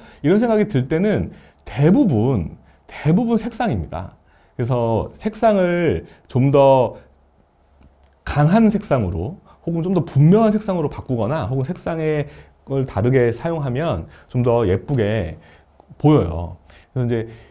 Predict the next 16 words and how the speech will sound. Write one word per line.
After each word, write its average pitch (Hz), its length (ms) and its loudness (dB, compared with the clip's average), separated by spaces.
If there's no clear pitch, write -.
어, 90 360 -6
레이아웃과 156 560 2
색상을 202 640 -2
중요하게 123 460 -2
생각하면서 110 840 -6
디자인을 104 400 -4
하시는 151 300 -8
게 92 300 -10
필요하겠죠. 156 600 -8
이 95 120 -8
두 - 100 -8
가지가 104 320 -4
사실 104 240 -12
제일 92 160 -10
중요합니다. 85 380 -8
저도 160 480 -4